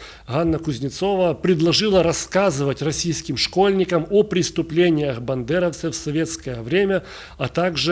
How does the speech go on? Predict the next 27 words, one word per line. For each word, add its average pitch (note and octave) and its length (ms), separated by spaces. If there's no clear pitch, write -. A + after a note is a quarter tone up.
о C3+ 100
нинішніх E3 560
преступлениях D#3 920
вооружених C3+ 580
сил D#3 320
України. C#3 680
Інформація D#3 920
об D3+ 180
аналогії E3 520
преступлений D#3 680
київського D#3 560
режиму D3+ 400
со E3+ 180
структурами D#3+ 800
нацистів D3 600
середини D3+ 380
двадцятого C3+ 480
века F#3+ 320
должна C#3 520
бути E3+ 160
добавлена E3+ 680
в B2+ 60
учебники D#3+ 640
історії F3 680
і B2 60
общественним C#3+ 680
наукам B2 520